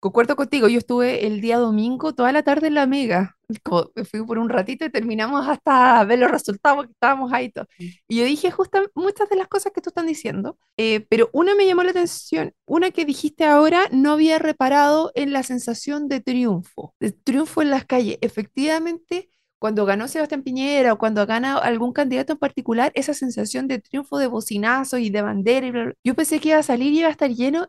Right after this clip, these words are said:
Speaker 1: y no. <coughs> Incluso para la prueba y rechazo también se vivió la sens-, esa sensación de triunfo y ahora no. Así que me pa-, me quedo con, con ese punto que no lo había tomado en cuenta y tienes,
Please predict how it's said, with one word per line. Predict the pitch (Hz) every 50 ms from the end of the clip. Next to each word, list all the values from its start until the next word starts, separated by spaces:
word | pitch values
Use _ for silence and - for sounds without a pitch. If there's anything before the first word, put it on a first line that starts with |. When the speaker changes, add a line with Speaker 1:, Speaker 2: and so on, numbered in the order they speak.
| _ _
Speaker 1:
y | 240 254 240
no. | 214 202 202 247 403 - 254 - _ _ _ _ _
<coughs> | 302 - - - - - 277 - - - 170 - _ _ _ _ _
Incluso | 254 226 - 214 226 262 - 381
para | 285 247 240
la | 226 214 208
prueba | - 233 240 254
y |
rechazo | 240 240 233 240 247 240 311 -
también | - 220 214 220 208 262 480 -
se | - - 320
vivió | 214 208 202 202 202 202 202 208 214 - _ _ _ _
la | - -
sens-, | 240 - 208 202 - -
esa | 240 233 233
sensación | 233 240 233 226 - 214 202 233 226 226
de | 233 233
triunfo | 220 233 240 247 240 - 254
y | 233 220
ahora | 208 202 202 202 196
no. | 175 165 - _ _ _ _ _ _
Así | - 226
que | 226 226 - - -
me | 220 214 220 220
pa-, | 214 - - -
me | 220 214 208
quedo | 202 262 269 392
con, | - - - 151 147 - -
con | _ - 226 233
ese | 233 269 - 339 320
punto | - - 285 339 - _ - 440 494 - _ _ _ _ _ _ -
que | 226 220
no | 220 240 254
lo | 277 269
había | 269 285 294 294 302
tomado | - 254 240 240 247 269 262
en | 247
cuenta | - - 247 247 247 302
y | 294
tienes, | - 254 247 277 254